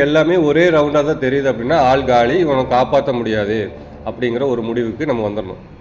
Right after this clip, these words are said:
சரிங்களா? நல்லா இருந்தது அப்படின்னா நம்ம எந்த பார்வையில அவங்க பார்க்குறாங்களோ அந்த அடங்கலை நம்ம தட்டி விட்டோம் அப்படின்னோம்னா அந்த அடங்கல் வந்து உடலுக்கு தேவையான சக்தி ஆற்றலை கொடுத்து அவங்களுடைய செயலிழந்த உறுப்புகளை வந்து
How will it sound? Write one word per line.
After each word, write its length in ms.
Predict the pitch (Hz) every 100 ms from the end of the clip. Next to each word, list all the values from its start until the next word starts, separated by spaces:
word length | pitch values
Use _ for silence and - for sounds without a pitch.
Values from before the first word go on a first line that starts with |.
| -
சரிங்களா? 320 | 101 98 110 107 - - - - - -
நல்லா 220 | 117 151 170
இருந்தது 300 | 147 139 135 123
அப்படின்னா 300 | 110 113 190 262 - 127
நம்ம 220 | 135 196 190 127
எந்த 180 | 165 180 160 147 143 135 131
பார்வையில 420 | 139 143 151 151
அவங்க 180 | 135 127 110
பார்க்குறாங்களோ 480 | 123 127 127 117 147 240 - - - - 120
அந்த 140 | 151 147 123
அடங்கலை 380 | 151 180 185 170
நம்ம 140 | 147 123
தட்டி 180 | 131 151 139
விட்டோம் 240 | 123 123
அப்படின்னோம்னா 460 | 104 104 104 98 175 - - - - - - -
அந்த 120 | 131 139 127
அடங்கல் 340 | 151 175 165 147
வந்து 200 | 131 151 226 220 135
உடலுக்கு 380 | 127 143 139 135 127
தேவையான 320 | 131 127 131 127
சக்தி 220 | 120 - 131
ஆற்றலை 300 | 120 123 123 -
கொடுத்து 340 | 113 104 175 254 269 - - - - -
அவங்களுடைய 440 | 131 139 131 123 123 113 110 95
செயலிழந்த 460 | 139 151 147 135 131 127
உறுப்புகளை 460 | 147 147 131 135 120
வந்து 180 | 117